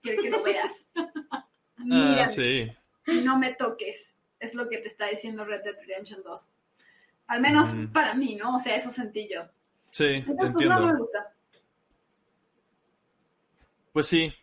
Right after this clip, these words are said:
Speaker 2: no, no, no es para todos, pero, pero de por sí es un, es, es, es chistoso, eh, el fenómeno de, de G-, G T A. Yo tengo memorias,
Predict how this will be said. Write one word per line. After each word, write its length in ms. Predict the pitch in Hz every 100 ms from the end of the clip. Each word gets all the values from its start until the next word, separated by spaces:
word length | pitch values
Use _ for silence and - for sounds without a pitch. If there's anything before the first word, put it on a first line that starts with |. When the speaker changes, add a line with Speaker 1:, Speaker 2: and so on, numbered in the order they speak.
| _
Speaker 2:
no, 260 | 139 143 147
no, 140 | 151 151
no 60 |
es 80 | 156
para 280 | - 123 110
todos, 340 | 120 123 127
pero, 300 | - 104 92
pero 180 | 113 107
de 80 | 104
por 140 | 101
sí 100 | 113
es 100 | 110
un, 260 | 113 98 107
es, 120 | -
es, 160 | - -
es 640 | 110 - 117 - 123 143
chistoso, 580 | - 180 143 135 101 92 _ -
eh, 200 | 104 95
el 120 | 98 101
fenómeno 680 | 98 101 107 104 98 98
de, 200 | 95 95 -
de 180 | 95 104
G-, 220 | 104 101 -
G 180 | 110 107
T 160 | 113 98
A. 40 | 107
Yo 160 | 117
tengo 200 | 127 123
memorias, 680 | 113 101 107 110 107 -